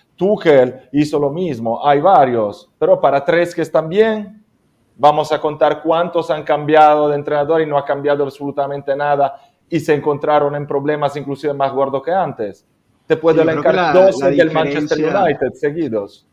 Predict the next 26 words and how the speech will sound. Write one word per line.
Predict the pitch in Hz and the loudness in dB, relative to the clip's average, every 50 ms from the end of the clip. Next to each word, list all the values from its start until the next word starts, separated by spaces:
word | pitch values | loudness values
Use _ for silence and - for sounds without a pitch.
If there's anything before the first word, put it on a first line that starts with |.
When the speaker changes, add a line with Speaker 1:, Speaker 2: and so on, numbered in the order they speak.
| _ _ _ _ _ _ | _ _ _ _ _ _
Speaker 2:
Sí, | - - 151 151 | -12 -6 -4 -2
yo | 143 | 0
creo | 139 143 | 0 0
Speaker 1:
O | 143 | 2
Speaker 2:
que | 180 | 4
la | 180 | 4
Speaker 1:
sea | 165 143 | 2 2
Speaker 2:
diferencia | - - 147 147 147 135 - 175 160 | 0 -2 -4 -6 -6 -8 -8 -6 -4
ahí | 170 175 | -2 -2
está | 170 170 185 | -2 -4 -4
en | 175 185 | -4 -4
las | 180 - | -4 -4
plantillas | - 170 143 131 127 131 151 151 151 170 175 175 | -4 -4 -4 -4 -4 -2 -2 0 0 0 -4 -4
que | - 170 | -4 -6
agarra | 147 143 143 139 147 160 | -4 -4 -4 -4 -4 -6
un | 160 156 | -6 -6
técnico | - 175 165 160 175 170 175 175 180 - 190 196 - | -4 -4 -4 -2 -4 -6 -6 -8 -6 -6 -4 -4 -4
y | - 165 143 | -6 -6 -6
la | 143 139 - | -6 -8 -8
plantilla | 143 131 127 123 127 139 135 131 147 151 156 | -6 -6 -6 -6 -6 -8 -8 -6 -8 -8 -6
que, | - 156 139 117 - | -6 -6 -6 -6 -6
que | - 131 | -6 -4
iría | 131 131 123 131 135 139 147 | -4 -2 0 -2 -2 -2 -4
a | 151 | -4
agarrar, | 151 147 139 139 135 135 143 147 151 151 165 - - _ | -4 -6 -6 -8 -8 -6 -6 -4 -4 -6 -8 -12 -14 _
eh, | 139 135 131 131 | -10 -8 -8 -8